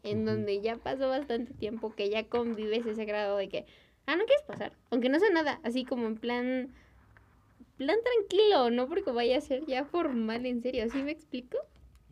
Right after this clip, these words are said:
Speaker 2: Ay, a mí me daría nervios, diría, "No, gracias".
Speaker 1: Mm, no. <laughs> Y si te, o sea, si te, espera, es que me acuerdo ahorita también, si te chulean mucho,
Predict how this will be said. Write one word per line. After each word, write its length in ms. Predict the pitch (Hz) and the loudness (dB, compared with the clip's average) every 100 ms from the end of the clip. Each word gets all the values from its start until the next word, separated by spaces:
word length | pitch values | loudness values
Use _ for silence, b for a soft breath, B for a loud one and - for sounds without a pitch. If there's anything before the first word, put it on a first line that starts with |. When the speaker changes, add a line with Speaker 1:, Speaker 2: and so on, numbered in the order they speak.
| - 92 92 | -16 -14 -12
Speaker 2:
Ay, 240 | 104 101 - | -14 -16 -14
a 120 | 113 113 | -8 -4
mí 60 | |
me 200 | 135 127 | -2 -2
daría 220 | 113 107 107 | -2 -4 -4
nervios, 360 | 110 110 110 | -4 -4 -4
diría, 280 | 110 113 123 | -4 -4 -6
"No, 840 | 131 151 196 214 233 285 294 277 | -10 -10 -10 -10 -12 -14 -14 -14
gracias". 520 | 240 269 240 - 427 466 | -12 -14 -10 -6 -4 -2
Speaker 1:
Mm, 520 | 466 185 196 - 311 | -4 -6 -12 -6 2
no. 80 | 392 415 - - _ | 4 4 0 -14 _
<laughs> 580 | 494 - 587 554 494 - | -10 -8 -10 -4 -2 0
Y 380 | 277 294 277 - - - _ 247 | 0 0 -4 -10 -20 -20 _ -8
si 220 | 254 254 | -6 0
te, 340 | 262 247 247 - | 4 4 2 -2
o 60 | |
sea, 160 | 254 247 | 0 0
si 140 | 247 | -2
te, 680 | 240 233 226 220 220 214 220 - | 0 0 0 -2 -4 -6 -10 -6
espera, 440 | 233 240 226 208 | -4 0 0 -2
es 140 | - 254 | -4 -4
que 100 | 302 | -4
me 100 | 285 | -4
acuerdo 240 | 226 208 | -2 0
ahorita 280 | 208 214 214 | 0 0 -2
también, 340 | 208 202 202 226 | -4 -4 -4 -6
si 140 | 220 | -6
te 160 | 214 214 | -4 -4
chulean 400 | 233 226 254 311 | -2 -2 -2 0
mucho, 420 | 294 277 262 254 | -2 0 -2 -2